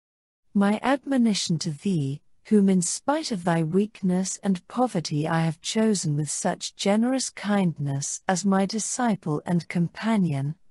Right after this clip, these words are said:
is this, that thou strive with all thy powers to imitate me in an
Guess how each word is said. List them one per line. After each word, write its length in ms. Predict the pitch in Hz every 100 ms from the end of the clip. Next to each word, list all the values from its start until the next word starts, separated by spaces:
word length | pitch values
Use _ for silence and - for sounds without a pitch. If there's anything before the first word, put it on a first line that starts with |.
| _
is 200 | 277 240
this, 520 | - 254 147 135 - - - _
that 200 | 196 170
thou 200 | 180 165
strive 640 | 151 - - 220 240 254 247
with 180 | 233 -
all 240 | 240 285 311
thy 200 | 302 262
powers 640 | - - 190 143 135 135
to 200 | - 202 -
imitate 600 | 214 190 - 151 147 -
me 180 | 156
in 200 | 165 180
an 180 | 185 196